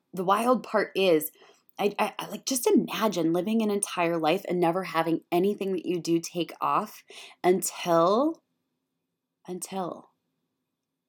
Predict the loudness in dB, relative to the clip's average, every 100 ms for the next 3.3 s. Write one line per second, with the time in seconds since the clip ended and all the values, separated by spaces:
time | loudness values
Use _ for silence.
0 | -18 -16 -14 -10 -8 -8 -6 -4 -4 -6
1 | -18 _ -14 -10 -6 -4 -4 -6 -8 -10
2 | -10 -8 -2 0 0 -4 -4 -4 -4 -10
3 | -10 -14